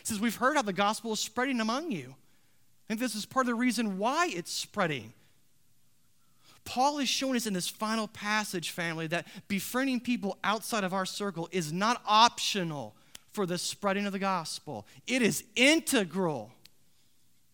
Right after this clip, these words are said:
to the spread of the gospel. So let's do this. What if you were to take out your phone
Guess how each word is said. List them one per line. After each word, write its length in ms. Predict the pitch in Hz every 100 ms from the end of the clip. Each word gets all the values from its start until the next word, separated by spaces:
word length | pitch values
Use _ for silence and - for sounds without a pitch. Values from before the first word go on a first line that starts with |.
| -
to 100 | 185
the 100 | 160
spread 340 | - - 165
of 60 | 175
the 80 | 175
gospel. 720 | 170 143 123 - - 123 120 _ _ _ _ _ _ _ - - _ _ _ - - - - _ - - _ _ _ _ _ _ _ - - - _ _ _ - _ _ - -
So 380 | - 208 185 180 160 - - _ _ - -
let's 180 | 202 -
do 120 | 208
this. 220 | 196 160
What 120 | 220
if 120 | 240
you 80 | 240
were 60 | 233
to 80 | 196
take 240 | 208 202
out 120 | 185
your 100 | 151
phone 420 | 143 175 143 120